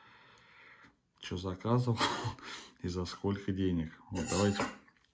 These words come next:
посмотрим, как это смотрится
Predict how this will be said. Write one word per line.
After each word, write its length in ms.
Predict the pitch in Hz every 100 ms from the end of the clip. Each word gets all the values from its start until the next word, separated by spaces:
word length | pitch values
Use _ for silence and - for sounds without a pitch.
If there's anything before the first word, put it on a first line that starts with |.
| - - - - - - - -
посмотрим, 680 | 87 - 107 101 85 80 - _ _ _ - - -
как 240 | - - -
это 180 | 120 -
смотрится 800 | - 98 90 85 - 87 85